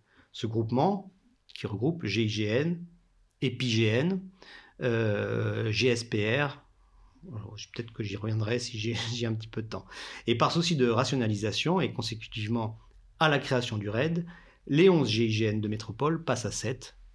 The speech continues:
alors que sont créés trois groupes d'intervention outre-mer. Ça, j'en ai déjà parlé. Donc, euh, ju-, juste, je reviens,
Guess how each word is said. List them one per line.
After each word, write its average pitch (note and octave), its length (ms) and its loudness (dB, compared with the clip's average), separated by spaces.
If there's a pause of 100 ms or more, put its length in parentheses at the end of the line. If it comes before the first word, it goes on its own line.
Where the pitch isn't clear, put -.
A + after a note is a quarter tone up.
(240)
alors - 300 -6
que - 260 -6
sont - 180 -8
créés A#2 300 -4
trois B2 180 -4
groupes A#2 200 -4
d'intervention G#2+ 480 -4
outre-mer. C3+ 440 -4 (200)
Ça, - 180 -14
j'en A2 140 -6
ai A2 40 -2
déjà G#2+ 220 -4
parlé. F2+ 340 -8 (640)
Donc, D3 200 4
euh, - 280 2
ju-, C3+ 220 -2
juste, E3 280 2
je A#2 160 2
reviens, C3 540 4